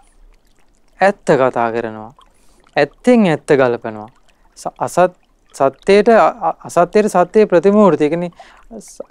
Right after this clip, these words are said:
ස-, ඇත්ත වගේ බොරුව කියන්නේ නැහැ. ඇත්තෙන් ඇත්ත කතා කරනවා. කිසිම ආකාරයෙන් වචනය කියන දේ පාවිච්චි කරලා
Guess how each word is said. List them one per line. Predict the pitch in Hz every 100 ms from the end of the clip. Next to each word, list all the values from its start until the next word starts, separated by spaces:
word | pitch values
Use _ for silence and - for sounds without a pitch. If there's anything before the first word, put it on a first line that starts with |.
| -
ස-, | - 151
ඇත්ත | 156 151 - 196
වගේ | 185 226 233
බොරුව | 233 240
කියන්නේ | 196 226 214 214
නැහැ. | 170 131 101 _ _ _ _ _ _ -
ඇත්තෙන් | 127 - 165 151
ඇත්ත | 139 - 147
කතා | 131 127 120
කරනවා. | 123 120 120
කිසිම | - 131 165
ආකාරයෙන් | 156 160 175 175 175 147
වචනය | 120 - 165 185 180
කියන | 185 175
දේ | 170 170 160
පාවිච්චි | 151 156 151 147
කරලා | 127 143